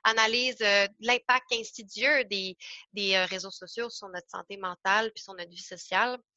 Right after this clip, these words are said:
Comme, euh, donc, si vous êtes des utilisateurs, euh, de Facebook, Instagram, Twitter et compagnie, euh, c'est quasiment un must,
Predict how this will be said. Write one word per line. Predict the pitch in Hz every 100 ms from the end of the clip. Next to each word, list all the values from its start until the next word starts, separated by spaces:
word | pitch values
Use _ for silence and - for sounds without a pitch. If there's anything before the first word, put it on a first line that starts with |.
| -
Comme, | 185 175
euh, | 170
donc, | 175 180
si | - 190
vous | 190
êtes | 185
des | 185 175 - _ _
utilisateurs, | 185 - 196 185 185 196 190 196 185
euh, | 175
de | 175
Facebook, | 175 208 180 196 202
Instagram, | 190 185 190 180 190 196
Twitter | 185 170 196
et |
compagnie, | 185 180 175 175 180 208 190
euh, | 170 - - -
c'est | -
quasiment | 196 185 196
un | 196 185 180
must, | 180 220 -